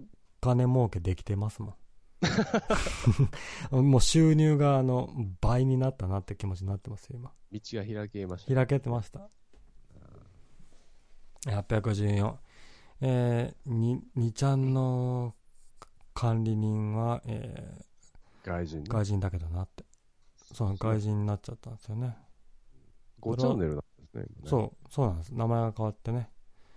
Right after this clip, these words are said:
Speaker 1: 五チャンネルになっちゃったんですよ。あそこら辺周辺の動向とか気持ち悪いなと思いませんでした？
Speaker 2: いや、僕全然興味ないっすわ、あそ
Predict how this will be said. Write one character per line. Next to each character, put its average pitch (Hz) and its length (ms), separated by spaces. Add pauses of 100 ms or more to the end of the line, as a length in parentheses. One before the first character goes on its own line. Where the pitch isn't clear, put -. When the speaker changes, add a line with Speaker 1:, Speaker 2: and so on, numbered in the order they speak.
(340)
Speaker 1:
五 117 120
チ 110 100
ャ 107 40
ン 98 60
ネ 90 80
ル 85 80
に 85 60
な 87 80
っ - 20
ち - 80
ゃ - 20
っ - 40
た - 120
ん 117 60
で - 60
す - 60
よ。 - 80 (2750)
あ 104 80
そ 127 100
こ 151 60
ら 165 80
辺 156 80
周 165 260
辺 156 300
の 151 500
動 123 240
向 127 220
と 127 80
か 101 80
気 - 160
持 113 80
ち 143 80
悪 139 120
い 117 40
な 92 100
と 92 120
思 95 120
い 107 40
ま 117 120
せ 123 80
ん 101 60
で 95 100
し - 60
た？ 117 220 (1040)
Speaker 2:
い 82 60
や、 82 160
僕 82 220
全 143 240
然 131 240
興 135 200
味 90 100
な 78 100
い 76 40
っ - 20
す - 160
わ、 69 260
あ - 40
そ - 100